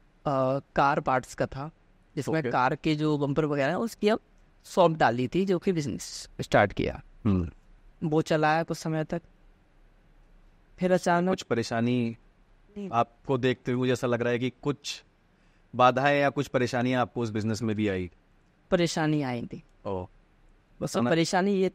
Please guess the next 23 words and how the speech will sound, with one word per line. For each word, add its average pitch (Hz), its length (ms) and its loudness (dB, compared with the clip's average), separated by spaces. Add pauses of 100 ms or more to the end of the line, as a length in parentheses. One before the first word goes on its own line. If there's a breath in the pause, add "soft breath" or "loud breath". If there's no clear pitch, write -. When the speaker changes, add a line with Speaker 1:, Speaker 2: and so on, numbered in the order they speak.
Speaker 1:
थी 214 120 0
कि 214 100 -4
वो 196 140 0
जुनून 165 460 2
अंदर 170 280 2
था, 135 360 -4 (920)
वो 196 120 4
छेड़ 131 300 2
रहा - 200 -2
था। - 200 -14 (380)
Speaker 2:
अच्छा। - 320 -14 (840)
Speaker 1:
कि 165 60 4
भाई 156 200 2
तू 175 180 0
वो 160 220 0
कर 160 160 0
रहा 143 220 2
था 143 200 0
और 139 160 2
छोड़ 143 280 0
के 135 120 0
कैसे 123 280 -4
चला? 104 320 -6